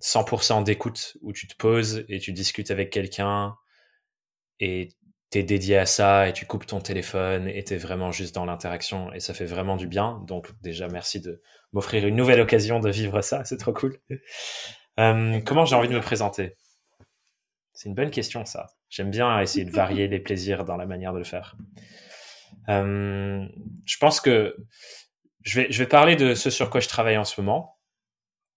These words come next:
En ce moment, je mène beaucoup de réflexion sur, euh,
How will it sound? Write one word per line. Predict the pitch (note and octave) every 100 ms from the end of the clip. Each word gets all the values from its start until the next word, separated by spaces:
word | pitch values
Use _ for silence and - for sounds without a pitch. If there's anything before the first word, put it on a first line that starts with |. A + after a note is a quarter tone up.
| - -
En | A#2
ce | -
moment, | A#2 C3+
je | - A2+
mène | A2+ A2
beaucoup | G2+ C3 D3
de |
réflexion | B2 B2 B2 - - C#3
sur, | C#3+ - B2 A#2+
euh, | G2+ F#2+ F#2